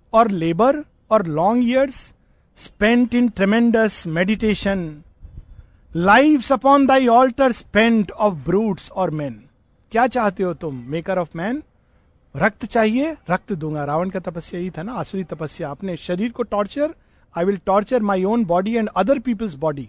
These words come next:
if you want that। Long years of meditation, बहुत, कहते हैं, हजार बरस रावण ने मेडिटेशन किया था। So,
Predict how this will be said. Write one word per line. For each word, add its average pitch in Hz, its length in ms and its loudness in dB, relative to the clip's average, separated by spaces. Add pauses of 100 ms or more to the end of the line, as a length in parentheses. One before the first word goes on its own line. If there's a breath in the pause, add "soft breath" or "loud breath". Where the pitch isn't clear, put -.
(400)
if 196 160 -4
you 208 160 0
want 190 300 0
that। 156 280 -2 (1700)
Long 233 320 4
years 240 340 2
of 240 60 2
meditation, 196 640 -4 (400)
बहुत, 190 440 0 (260)
कहते 170 380 -4
हैं, 202 100 -2 (100)
हजार 170 320 0
बरस 175 360 -2
रावण 160 260 -4
ने 170 80 -6
मेडिटेशन 151 500 -10
किया 127 220 -14
था। 131 200 -20 (640)
So, 175 160 -2